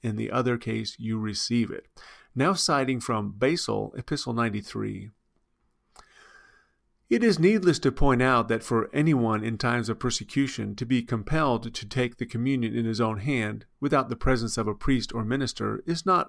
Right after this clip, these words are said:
a serious offense. And even in the church, when the priest gives the portion, the recipient takes it with complete power over it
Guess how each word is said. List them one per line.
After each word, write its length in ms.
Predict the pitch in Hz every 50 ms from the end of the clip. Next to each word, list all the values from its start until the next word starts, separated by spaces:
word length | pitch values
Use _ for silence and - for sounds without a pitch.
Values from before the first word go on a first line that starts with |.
| -
a 60 | 143
serious 440 | 135 - - 135 120 113 110 104 -
offense. 500 | - 101 - - 117 107 107 107 - - - _ - - - - - - - _ _ _ _ _
And 160 | 151 160 160
even 240 | 208 226 175 151 139
in 120 | 139 127
the 80 | - -
church, 460 | - - 156 151 113 107 - - - - _ _ _ _
when 140 | 139 147 156
the 100 | 143 127
priest 420 | - - 180 185 156 - - -
gives 260 | - 143 143 123 113
the 100 | - 113
portion, 580 | - - 151 160 160 - - 107 104 107 104 107 - _
the 100 | - 143
recipient 580 | 151 151 - - 180 180 175 160 151 - -
takes 340 | - - 196 196 196 - -
it 200 | - - - - - _ _ _ _ _ _ - _ _
with 200 | - 139 135 -
complete 460 | - 127 117 - - 196 202 - -
power 320 | - 143 151 151 139 120
over 300 | 107 107 107 101 98 107
it 160 | 107 110 -